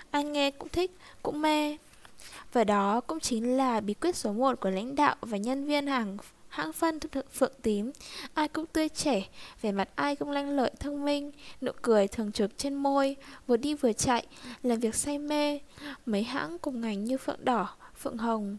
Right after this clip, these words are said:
Phượng Hoàng, Phượng Sồ, Phượng Vĩ, cán bộ nhân viên, ai cũng mặt mũi khó đăm đăm, ú nụ, chằm rằm, nếu không thì cũng uể oải, ngắp lên ngắp xuống,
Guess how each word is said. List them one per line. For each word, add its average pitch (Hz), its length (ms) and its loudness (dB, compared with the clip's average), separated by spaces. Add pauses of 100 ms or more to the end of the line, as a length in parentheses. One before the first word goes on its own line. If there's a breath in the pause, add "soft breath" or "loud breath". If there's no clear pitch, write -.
(120)
Phượng - 180 -8
Hoàng, 214 420 -2 (340 loud breath)
Phượng - 160 -8
Sồ, 220 540 2
Phượng 226 260 -6
Vĩ, 311 300 0 (540 loud breath)
cán 208 180 0
bộ 262 100 6
nhân 269 220 0
viên, 277 380 0 (180)
ai 262 160 -2
cũng 294 220 -6
mặt 277 180 0
mũi 247 160 -6
khó 208 200 2
đăm 277 220 -2
đăm, 294 360 2 (200)
ú 220 140 2
nụ, 320 280 -2 (420 loud breath)
chằm 214 300 -2
rằm, 208 320 0 (420 loud breath)
nếu 226 140 0
không 285 540 -4
thì 226 220 -2
cũng - 240 -10
uể 233 120 6 (100)
oải, 196 360 0 (340 loud breath)
ngắp 320 180 -2
lên 302 280 0
ngắp 320 160 -8
xuống, 226 460 0